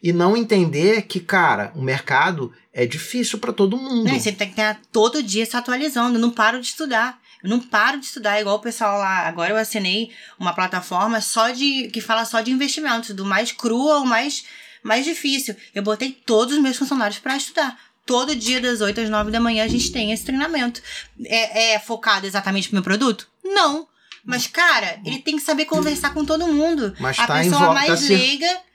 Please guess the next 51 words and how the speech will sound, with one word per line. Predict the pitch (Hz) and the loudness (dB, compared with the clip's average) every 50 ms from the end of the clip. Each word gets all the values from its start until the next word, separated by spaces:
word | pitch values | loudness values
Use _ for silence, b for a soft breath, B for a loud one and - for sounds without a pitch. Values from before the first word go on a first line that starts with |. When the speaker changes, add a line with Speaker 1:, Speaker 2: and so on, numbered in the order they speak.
| _ _ | _ _
Speaker 1:
tá | - 139 - - | -2 0 2 4
no | - | 4
Speaker 2:
ao | 285 | 2
Speaker 1:
assunto. | 277 269 262 156 | 2 0 0 0
Speaker 2:
ma-, | 143 - 320 330 | 2 4 2 2
exato, | 320 233 233 185 175 175 202 254 262 - 277 226 | 2 0 0 0 2 2 0 0 -2 -4 -4 0
ao | 196 208 | 0 2
mais | 247 277 269 233 220 226 | 2 2 2 2 2 0
intelectual. | 247 254 - 311 311 339 339 - - 392 359 311 302 311 311 254 | -2 -2 -2 -2 0 -2 -4 -4 -4 0 2 4 6 4 4 4
E | 214 | 2
eu | 202 220 | 0 0
quero | - 254 262 294 339 | 0 0 0 0 -2
que | 339 - | -2 -4
eles, | 320 285 269 - - B B B B - | -2 -2 -2 -4 -6 B B B B -2
mesmo | 262 262 269 254 | -2 -2 -2 -2
que | 262 247 | -2 -2
não | 226 208 | -2 -2
fique | 233 - 226 | -4 -4 -4
na | 202 | -2
minha | 190 185 175 175 | -2 -2 -4 -4
empresa, | 180 247 285 285 254 202 185 180 B B B B | -2 -2 -2 -2 -2 -2 -6 -8 B B B B
tenham | - 262 302 320 | -4 0 2 2
uma | 320 | 2
bagagem | 302 294 262 247 262 269 269 277 240 | 2 2 2 2 0 -2 -2 -4 -2
boa. | 208 220 247 262 247 196 160 160 - _ _ 160 | -2 -2 0 0 0 0 0 -2 -6 _ _ -4
Levem | 202 214 240 285 311 311 302 | 0 0 2 2 0 -2 -4
uma | 277 262 247 | -4 -4 -6
experiência | 240 - 240 220 220 233 240 240 240 214 | -6 -6 -4 -2 -2 -2 -2 -4 -6 -4
boa | 196 208 233 254 | -2 0 0 0
da | 247 240 | 0 -2
minha | 226 226 214 | -2 -4 -4
empresa | 202 202 202 196 196 196 | -2 -4 -4 -2 -4 -4
pra | 190 196 185 | -4 -4 -4
outro | 180 180 - 185 190 | -4 -6 -8 -8 -6
lugar, | 180 170 165 151 143 143 143 b b b b _ | -6 -4 -2 -2 -2 -2 -4 b b b b _
né? | 165 165 156 151 160 - - B B B B B | -6 -4 -2 -2 -2 -4 -6 B B B B B
Pra | - 180 185 | -4 -2 -2
indicar | 202 208 196 202 - 214 220 247 262 | -2 -2 -4 -4 0 2 2 2 2
outras | 262 247 214 - | 0 -6 -12 -14
pessoas | - 190 185 - 180 180 - | -14 -14 -14 -12 -12 -10 -4
também. | 131 127 127 131 131 127 | -2 0 0 0 0 0
Speaker 1:
Quando, | 131 131 131 127 123 120 117 113 110 110 107 113 - | 2 2 4 4 4 4 4 2 2 0 0 -4 -6
quando | - 123 120 120 | -4 -4 -2 -2
dava | 127 127 127 | -2 -2 -2
treinamento | - 131 131 127 123 123 123 123 123 120 | -4 -2 -2 0 0 0 0 0 -2 -2
de | 120 107 | -4 -4
vendas, | 107 123 135 156 165 160 135 113 107 | -2 -2 0 0 0 0 0 -2 -2
eu | 113 | -2
sempre | 110 - 147 156 - | -2 -2 -4 -6 -4
falei | - 165 143 143 139 | -2 -2 0 0 0
pro | 127 - 135 131 120 113 107 101 98 104 101 107 | -2 0 -2 0 2 2 0 0 -2 -6 -8 -12